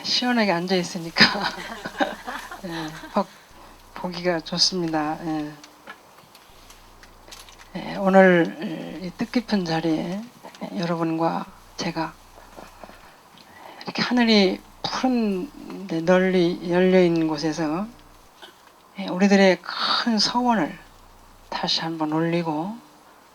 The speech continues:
우리들의 간절한 정성이 하늘에 사무치도록 마음을 모으는 그런 시간이 됐으면 좋겠습니다. 예, 저희들이 이 세상을 살면서,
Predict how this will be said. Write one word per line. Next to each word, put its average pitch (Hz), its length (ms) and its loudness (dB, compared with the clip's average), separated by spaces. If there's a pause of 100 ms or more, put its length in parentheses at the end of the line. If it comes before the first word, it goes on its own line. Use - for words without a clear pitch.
(520)
우리들의 202 480 6
간절한 214 840 4
정성이 214 800 2 (1000)
하늘에 262 460 2
사무치도록 - 720 0 (1400)
마음을 160 480 0
모으는 160 600 0
그런 156 220 -10
시간이 165 380 -2
됐으면 151 420 -8
좋겠습니다. - 480 -12 (1800)
예, - 220 -16
저희들이 208 760 8
이 170 240 0
세상을 220 440 4
살면서, 202 800 2